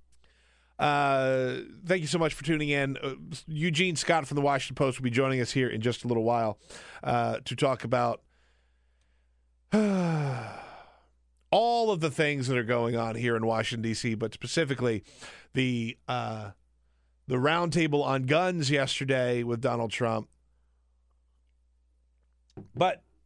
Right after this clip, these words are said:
I, I, I wanna get into this 'cause we haven't talked about this too much yet. And I do think this is just absolutely fascinating. Donald Trump is at war with Jefferson Beauregard Sessions,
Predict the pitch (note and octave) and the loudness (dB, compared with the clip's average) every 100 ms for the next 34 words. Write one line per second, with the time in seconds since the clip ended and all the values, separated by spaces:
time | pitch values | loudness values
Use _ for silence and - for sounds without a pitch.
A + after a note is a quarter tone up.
0 | _ _ _ _ _ - F#3 F#3 - - | _ _ _ _ _ -2 -2 0 0 2
1 | E4+ F4 C4+ A#3 G#3 F3+ - E3+ G#3 B3+ | 2 2 0 0 0 -2 -4 -4 0 0
2 | C#4 G#3 F#3+ E3+ D3+ C3 B2 - C#3 B2+ | 0 0 0 0 0 0 -4 -4 0 0
3 | A2+ - E2+ C#2 - - _ _ _ _ | 0 -2 -4 -6 -14 -20 _ _ _ _
4 | _ _ _ _ _ _ _ _ _ F3 | _ _ _ _ _ _ _ _ _ -2
5 | F#3 G#3+ G#3+ G3 F3+ E3+ C#3 D3 - _ | 0 2 0 0 0 0 2 0 -2 _
6 | _ _ _ _ - F3 F#3+ - - B2 | _ _ _ _ 0 2 0 -2 -2 0
7 | B2+ C3+ A2+ G#2 - A#2+ A#2 - G#2+ G#2 | 2 0 -4 -6 0 0 -2 -4 -8 -8
8 | G#2+ - _ A2+ D#3 G#3+ C#4+ - F#3 E3+ | -12 -16 _ -2 2 2 0 0 2 2
9 | C3 - _ _ _ _ _ _ D#3 D3 | -2 -6 _ _ _ _ _ _ -2 2
10 | E3 C3+ A#2 D#3+ F3 A2 G#2 A#2+ - _ | 2 0 0 2 2 0 -4 -8 -14 _
11 | _ _ _ _ _ _ _ _ _ - | _ _ _ _ _ _ _ _ _ -4
12 | C3+ A2+ E3+ G#3+ F#3 D3+ D#3 C3 E3+ G3+ | -2 2 2 2 0 0 0 2 4 4
13 | F#3 E3 E3 D#3+ D3+ C#3 - C3 - G2+ | 2 2 2 2 2 0 0 0 0 -8
14 | G2+ | -12